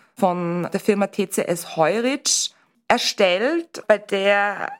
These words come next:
weder der Auftraggeber genannt wurde, noch es irgendwie, äh, zu glauben war, dass da eben nicht irgendeine politische Agenda dahinter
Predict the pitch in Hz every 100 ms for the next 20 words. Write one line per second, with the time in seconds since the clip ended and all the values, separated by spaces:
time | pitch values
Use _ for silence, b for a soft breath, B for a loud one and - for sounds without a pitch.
0 | - _ _ _ _ _ - 180 208 233
1 | 233 180 190 214 - 254 247 _ _ _
2 | 233 233 240 226 226 208 220 233 185 214
3 | 240 - 208 202 247 247 254 294 311 B
4 | B B B B - 220 233 240 226 233
5 | - 226 240 220 220 226 233 208 208 208
6 | 208 220 196 170 202 208 196 208 - 202
7 | 190 202 226 233 - 208 196 202 208 202
8 | 202 220 208 220 - 208 - 180 208 214
9 | 220 214 214 226 226 220